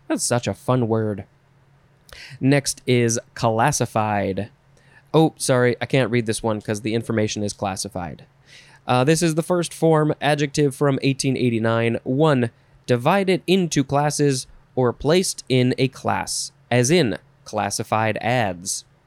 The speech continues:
Is that why they're called the classified, the classified ads? Because they're divided into sections, into classes? I never even knew that. I never thought about that. Huh, they're, they've been classified into classes.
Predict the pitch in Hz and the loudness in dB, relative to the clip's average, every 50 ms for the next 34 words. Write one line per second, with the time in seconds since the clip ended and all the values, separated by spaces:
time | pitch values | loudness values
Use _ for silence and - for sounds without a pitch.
0 | _ _ - - 208 196 185 240 254 - 190 196 196 196 180 180 175 165 - 170 | _ _ -2 -2 0 0 0 -2 -2 -2 -2 -2 -2 0 0 0 0 0 0 0
1 | 156 139 127 120 139 139 - - 120 120 127 - 123 113 - 120 117 117 113 113 | -2 0 -2 -2 -4 -2 0 0 0 0 0 -2 -4 -2 0 0 0 0 -2 -2
2 | 113 - - 120 117 117 - - 117 113 101 92 107 110 110 110 107 - _ _ | -4 -2 -2 -2 -2 -2 -2 -2 -2 0 0 0 0 -2 -2 -4 -6 -12 _ _
3 | _ _ _ _ _ - - - 131 120 120 131 123 120 117 123 107 104 104 101 | _ _ _ _ _ -6 -2 0 0 0 2 0 0 2 0 -2 0 0 2 2
4 | 110 120 127 127 - - 120 120 - - 113 - - 113 107 - - 131 120 120 | 2 2 0 -2 -2 -4 -6 -6 -4 -6 -6 -4 -4 -4 -4 -2 -2 -2 0 0
5 | 120 117 - - _ _ _ - 127 - 135 - - - 107 104 117 - - 135 | -2 -4 -6 -10 _ _ _ -6 -4 -4 -4 -4 -4 -2 -2 -2 -2 -2 -2 -2
6 | 131 123 - - - _ _ _ _ _ _ - - 220 190 143 127 113 120 123 | -2 -2 -4 -6 -10 _ _ _ _ _ _ -4 0 0 2 4 2 4 4 4
7 | 131 143 147 165 170 180 208 185 135 104 87 78 - - _ _ - 190 220 254 | 4 2 2 2 2 2 4 4 4 2 0 0 -4 -8 _ _ -6 -2 -2 0
8 | 254 262 254 - - 262 247 180 131 107 95 92 - 98 92 82 - - _ _ | 0 0 0 0 2 2 2 2 2 0 -2 -2 -2 -4 -4 -4 -6 -12 _ _
9 | _ _ _ _ _ _ _ _ _ _ _ _ _ _ - - - 202 143 120 | _ _ _ _ _ _ _ _ _ _ _ _ _ _ -6 -2 0 0 0 -2
10 | - _ - - 170 175 165 147 175 180 175 170 185 185 - - 196 196 196 - | -6 _ -2 0 0 0 2 2 2 2 2 2 0 0 -2 -4 -4 -4 -2 -4
11 | - 135 - 107 104 104 95 92 85 - _ _ _ _ _ _ - 151 160 - | -4 -2 -2 0 0 0 -2 -4 -6 -12 _ _ _ _ _ _ 0 0 0 0
12 | 190 175 - 202 185 170 143 - 117 95 87 87 - - - | 0 -2 -2 -2 -2 -2 -2 -2 -2 -2 -2 -4 -6 -8 -10